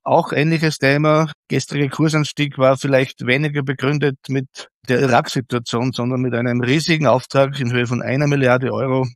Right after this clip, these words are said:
aus der Flugzeugindustrie. Das heißt, auch hier muss, musste man je-, jeden Fall speziell sich ansehen, aber mit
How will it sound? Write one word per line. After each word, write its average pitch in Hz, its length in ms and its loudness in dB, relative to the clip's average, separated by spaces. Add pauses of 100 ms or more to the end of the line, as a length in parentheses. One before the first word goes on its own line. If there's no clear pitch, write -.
(140)
aus - 180 -2
der 127 100 -4
Flugzeugindustrie. 120 880 0
Das - 180 -8
heißt, 123 460 -4 (100)
auch 110 100 -6
hier 170 140 4
muss, 165 220 2
musste 147 280 -2
man 139 220 2
je-, 131 160 -2
jeden 139 340 -2
Fall 131 340 2 (220)
speziell 143 560 0
sich - 280 -6
ansehen, 135 500 0 (300)
aber 117 400 4
mit 123 120 -8